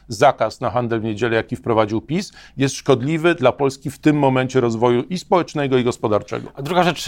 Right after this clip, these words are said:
Speaker 2: druga rzecz to jest, e, rzecz, którą będziemy też wielko-, też wielokrotnie pisaliśmy na, na łamach Rzeczpospolitej. A druga rzecz, stopy procentowe, też temat, który oczywiście Rzeczpospolita analizowała. Pytanie, czy, e, jak pan w ogóle odbiera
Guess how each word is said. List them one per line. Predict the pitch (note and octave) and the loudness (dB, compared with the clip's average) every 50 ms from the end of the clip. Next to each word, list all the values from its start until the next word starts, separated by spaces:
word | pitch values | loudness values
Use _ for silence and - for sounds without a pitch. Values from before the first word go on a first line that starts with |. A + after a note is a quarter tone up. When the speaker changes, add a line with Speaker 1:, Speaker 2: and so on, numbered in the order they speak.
| E3 D#3 D3+ | 2 2 2
Speaker 2:
druga | C#3 E3 F3+ F3 D#3+ | 2 2 2 2 0
rzecz | D#3+ C#3 | -2 -4
to | - - F#3 | -2 0 0
jest, | E3 - - - - | 0 0 -2 0 4
e, | D#3+ D3 C#3+ C#3 C3 B2 A2+ B2+ | 6 6 6 6 4 0 -6 -6
rzecz, | C3+ D#3 D3+ - | -4 -4 -4 -2
którą | - C#3+ C3 | -2 -2 -2
będziemy | C3 C3 B2+ B2+ A#2+ | -2 -4 -6 -6 -8
też | - A#2 - - - - - - - - - - | -8 -8 -10 -10 -18 -20 -20 -20 -20 -20 -20 -12
wielko-, | A2 A2+ C3 B2 - D3 C3 - - B2+ - | -6 -2 -2 -2 -2 -2 -6 -6 -8 -10 -4
też | - C#3+ - - - - D3 C3 | -4 -4 -2 -2 -2 0 2 2
wielokrotnie | B2 C#3 B2 - C3 - C3+ | 2 0 0 -2 -4 -4 -4
pisaliśmy | B2 - - - D3+ B2 - - | -8 -6 -2 0 0 0 0 2
na, | C3 B2 B2 A#2+ | 4 4 4 4
na | A2+ A#2+ | 4 2
łamach | A#2+ B2 A#2+ A#2 A#2 A2 - A#2 | 2 4 4 2 2 0 -2 -8
Rzeczpospolitej. | A2+ - - - - D#3+ D#3 F3 | -12 -12 -12 -14 -10 -4 -4 -2
A | |
druga | D#3 F3 E3+ F3 | 0 0 0 0
rzecz, | E3 D3+ | -2 -4
stopy | - - - F3+ D3+ C3 | -4 -4 -2 -2 -2 -2
procentowe, | - C3+ - D3+ C#3 - C#3+ C3 B2+ | -4 -8 -6 -4 -4 -2 -2 -4 -4
też | - C3 | -6 -6
temat, | - C#3 C3+ B2 - | -4 -2 -4 -4 -2
który | - B2 B2+ A#2+ - - - - - - | 0 0 0 0 0 -4 -14 -20 -20 -18
oczywiście | - - - B2+ - - C3+ | -16 -12 -12 -8 -4 -4 -4
Rzeczpospolita | A#2+ - - - - - - B2+ C#3+ | -4 -4 -8 -14 -14 -10 -6 0 0
analizowała. | B2+ B2+ C3 B2 B2+ A#2 B2+ A#2 C3 C3 C#3 C#3+ C#3 - - - - - - | 2 2 2 2 2 2 2 4 6 6 8 6 6 4 0 -16 -20 -16 -10
Pytanie, | - - D#3+ D#3 D#3 C#3+ | -6 -2 -2 0 -2 -2
czy, | D3 - - D#3 D3 D3 C#3+ C#3+ C#3+ C#3+ - - - - - - | -6 -4 0 4 6 6 6 6 4 2 -4 -20 -20 -20 -18 -16
e, | - - - - - - - - - - - - - | -16 -16 -16 -18 -20 -20 -20 -20 -20 -20 -20 -12 -6
jak | - G#3 | -4 0
pan | - A#3+ | 2 2
w | G#3 | 4
ogóle | F#3 F3 F#3 | 6 6 4
odbiera | D#3 C3+ C3 E3 D#3 D3 C#3 C3 B2 - - | 4 4 2 4 4 6 6 6 4 4 2